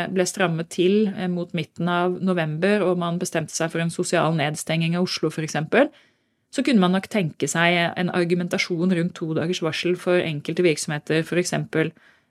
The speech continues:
restaurantvirksomheter da, som fikk omsetningen sin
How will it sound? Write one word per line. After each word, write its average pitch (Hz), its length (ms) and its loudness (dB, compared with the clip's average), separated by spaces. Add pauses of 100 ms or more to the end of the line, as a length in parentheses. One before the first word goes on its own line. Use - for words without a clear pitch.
restaurantvirksomheter 175 960 0
da, - 80 6
som 165 160 -6
fikk 175 160 -2
omsetningen 160 580 -2
sin 165 360 0